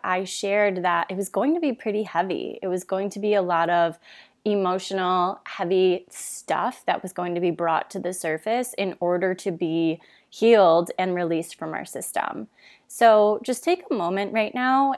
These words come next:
and think back, think back over the month and think about all of the things that you did come in contact with in your life and what main lesson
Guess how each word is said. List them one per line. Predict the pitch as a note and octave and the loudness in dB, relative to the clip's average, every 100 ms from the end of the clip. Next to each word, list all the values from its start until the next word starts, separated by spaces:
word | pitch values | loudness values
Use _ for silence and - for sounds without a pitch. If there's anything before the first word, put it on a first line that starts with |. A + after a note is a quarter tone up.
| - | -4
and | G#3+ G#3+ G3+ G3 G3 - _ _ _ _ D4+ | -4 -2 0 0 -2 -8 _ _ _ _ 0
think | F#4+ - | 2 0
back, | G3+ G3+ - - - | 0 2 0 -6 -8
think | A3 A#3 | -6 -2
back | C4 B3+ | -2 0
over | G#3+ G3 G3 | 0 2 2
the | F3+ | 0
month | F3 E3 E3 - | -2 -4 -6 -6
and | F#3+ | -8
think | F#3 G#3+ C4+ | -4 -4 -2
about | C4 C4 - | -2 -2 0
all | F#3 F#3+ | 2 2
of | G3 F3+ | 0 -2
the | F#3 | -4
things | - F3+ F3+ F3+ F3 | -4 -6 -2 -4 -6
that | F3+ E3+ E3 - - _ _ _ - | -4 -2 -2 -4 -8 _ _ _ -6
you | G3 F#3+ | -2 0
did | G#3 C4 - | 0 -2 -4
come | - E3+ | -8 -6
in | D#3+ | -6
contact | E3+ E3+ E3 F3 - - | -8 -8 -8 -8 -8 -6
with | E3+ - | -8 -6
in | F3 | -8
your | E3 E3 | -6 -4
life | D#3+ D#3 G3 - | -2 -4 -8 -12
and | F#3+ F#3+ F#3 F3+ F3+ - _ _ _ - | -8 -6 -4 -2 -4 -8 _ _ _ -8
what | F#3+ G#3 B3+ D4+ A3 | -2 4 4 4 -2
main | G3+ G3+ A3 A#3+ A#3+ A#3 A#3+ A#3+ _ - | -2 0 0 0 0 0 -2 -4 _ -10
lesson | G#3 A3 E4+ - - - E3 F#3 | -2 0 -2 -2 -2 -2 -4 -8